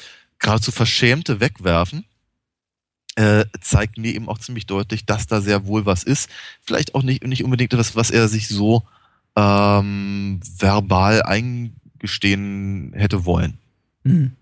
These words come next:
Speaker 2: Ja.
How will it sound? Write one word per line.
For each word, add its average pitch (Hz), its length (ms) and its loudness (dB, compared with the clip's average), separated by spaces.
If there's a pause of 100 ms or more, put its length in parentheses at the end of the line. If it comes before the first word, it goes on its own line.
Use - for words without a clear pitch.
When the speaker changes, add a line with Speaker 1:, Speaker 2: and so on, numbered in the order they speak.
(4000)
Speaker 2:
Ja. 107 240 2